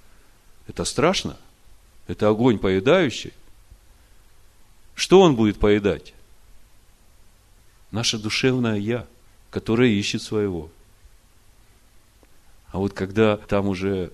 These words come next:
завет Бога на сердце написан, тогда уже слава Божия, тогда уже свет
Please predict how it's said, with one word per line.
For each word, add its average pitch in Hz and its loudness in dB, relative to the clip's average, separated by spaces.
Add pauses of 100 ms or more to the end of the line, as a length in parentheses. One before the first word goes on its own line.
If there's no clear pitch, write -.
завет 107 0
Бога 101 0
на 98 0
сердце 147 0
написан, 95 -6 (300)
тогда 92 -2
уже 113 -2
слава 104 -2
Божия, 104 -4
тогда 95 -8
уже 92 -8
свет 131 -2